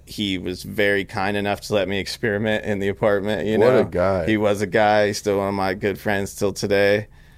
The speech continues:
Speaker 1: And, uh, got to, got to researching on YouTube and just buying master cases of butane at the smoke shop
Speaker 2: Yeah, yeah, you were.
Speaker 1: in glass tubes and coffee filters
Speaker 2: Mm-hmm.
Speaker 1: and whatever, and, uh,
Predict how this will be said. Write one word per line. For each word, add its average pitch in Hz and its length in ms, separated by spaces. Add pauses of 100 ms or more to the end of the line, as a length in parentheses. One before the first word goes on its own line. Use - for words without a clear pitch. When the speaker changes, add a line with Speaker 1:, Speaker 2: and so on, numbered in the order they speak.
(220)
Speaker 1:
And, 90 360
uh, 85 480 (960)
got 101 220
to, 107 100
got 98 440
to 101 100
researching 117 500
on 120 140
YouTube 131 360
and 107 80
just 104 240
buying 101 500
master 101 420
cases 107 440
of 104 140 (100)
butane 104 520
at 78 220
the 120 80
smoke 117 320
shop 98 440
Speaker 2:
Yeah, 92 80
yeah, 104 60
you 101 120
were. 87 100
Speaker 1:
in 110 140
glass 104 420
tubes 107 560 (400)
and 90 160
coffee 107 380
filters 107 640 (260)
Speaker 2:
Mm-hmm. 85 200
Speaker 1:
and 101 180
whatever, 98 680 (100)
and, 95 340
uh, 90 420